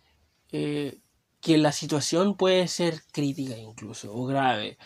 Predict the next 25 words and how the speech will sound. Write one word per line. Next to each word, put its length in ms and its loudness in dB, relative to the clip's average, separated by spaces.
Exagerémoslo 1000 0
y, 300 -2
weón, 500 -2
puede 320 8
ser 320 8
incluso 580 2
debido 300 0
a 40 0
muerte. 520 -6
Pero 720 4
nada 680 6
te 120 4
da 300 8
en 80 2
realidad, 480 4
incluso 420 2
el 80 2
conocimiento, 920 0
nada, 320 4
nada, 220 4
nada, 300 0
te 100 0
da 160 8
la 80 10
autoridad 760 4